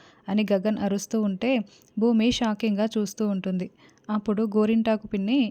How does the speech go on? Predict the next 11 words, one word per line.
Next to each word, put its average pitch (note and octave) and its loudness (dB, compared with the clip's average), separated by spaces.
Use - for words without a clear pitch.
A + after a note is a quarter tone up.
"ఈ A#3 2
గగన్ G3+ 2
గాడు G#3+ 0
నక్షత్ర B3+ -4
ఫోటోల్ని G#3+ -4
తీశాడు. G3+ 0
ఆ, F#3+ -2
ఆ G#3 -2
విషయం G#3 0
భూమికి A3 2
తెలుసు. G3+ -2